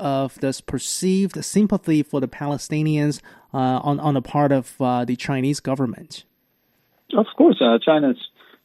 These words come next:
Speaker 2: uh, China's, uh, stance, uh, it wa-, was on the one hand very, uh, very precise about understanding,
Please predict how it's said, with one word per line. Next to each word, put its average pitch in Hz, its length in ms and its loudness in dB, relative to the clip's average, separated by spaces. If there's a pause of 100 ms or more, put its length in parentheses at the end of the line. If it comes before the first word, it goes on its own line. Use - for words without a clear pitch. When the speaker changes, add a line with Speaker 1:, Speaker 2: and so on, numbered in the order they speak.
Speaker 2:
uh, 123 140 4
China's, 143 440 4
uh, 131 220 0
stance, 139 400 4
uh, 110 500 0
it 131 340 0
wa-, 123 320 4
was 123 140 0
on 123 140 2
the 131 80 0
one 165 260 4
hand 147 340 0 (120)
very, 113 360 -2
uh, 104 360 -6
very 110 240 -4
precise 131 600 -6 (540)
about 110 380 0
understanding, 113 640 -4